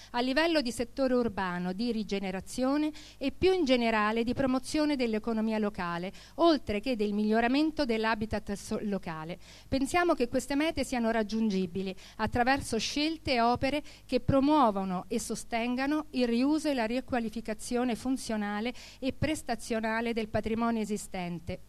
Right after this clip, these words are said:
Ma pensiamo che questa sia anche un'opportunità per affermare una prassi della partecipazione ai processi decisionali propri della pianificazione urbanistica e dei processi di trasformazione urbana che vada oltre la mera informazione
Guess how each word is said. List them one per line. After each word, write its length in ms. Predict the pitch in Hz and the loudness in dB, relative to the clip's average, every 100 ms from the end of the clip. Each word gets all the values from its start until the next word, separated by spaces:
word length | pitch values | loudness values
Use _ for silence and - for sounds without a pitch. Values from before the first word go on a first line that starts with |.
| - - - - | -20 -20 -12 0
Ma 120 | 269 | 0
pensiamo 500 | 285 294 294 339 330 | 2 0 2 2 2
che 140 | 294 262 | 2 0
questa 300 | 339 - 294 | -2 0 -2
sia 160 | 277 | 0
anche 200 | 277 285 | 0 0
un'opportunità 880 | 269 262 - 269 - 262 254 190 180 | 0 0 -2 -4 -2 -2 -2 -4 -6
per 160 | - 233 | -2 -2
affermare 560 | 233 - 247 262 302 277 | 0 -2 0 2 2 0
una 160 | 240 | 0
prassi 500 | 220 240 247 - 285 - - - | 0 0 -2 -4 -8 -10 -14 -4
della 260 | 269 262 | 2 2
partecipazione 880 | 262 262 285 - 277 262 - 320 320 | 2 0 0 -4 -2 -4 0 0 2
ai 80 | 269 | 2
processi 500 | 240 233 277 - 254 | 0 0 -2 -4 -4
decisionali 840 | 220 277 254 233 220 208 190 214 226 - - | -4 -4 -4 -2 -2 -2 -2 -4 -8 -14 0
propri 440 | 294 330 349 311 | 4 4 4 2
della 260 | 240 240 226 | 0 0 0
pianificazione 840 | 294 294 277 254 240 240 294 269 | 0 0 0 -2 -4 -2 0 2
urbanistica 800 | 226 208 226 220 214 - 262 277 - - | 2 0 0 -2 -4 -6 -4 -6 -8 -8
e 140 | - 240 | -4 2
dei 160 | 269 | 2
processi 600 | 277 277 - 320 311 - | 4 2 2 0 0 -4
di 120 | 233 226 | -4 -2
trasformazione 880 | 285 311 - 254 233 233 302 277 | -2 -2 -4 -2 -2 -2 0 2
urbana 540 | 233 220 202 190 190 190 | 2 0 0 0 -2 -2
che 140 | 254 | -2
vada 320 | 233 247 233 | 0 2 4
oltre 340 | 277 320 302 285 | 2 0 -2 0
la 100 | 233 | 0
mera 240 | 226 240 | 0 0
informazione 880 | 233 202 226 220 214 - 190 185 185 | -2 -2 -4 -4 -6 -6 -4 -4 -6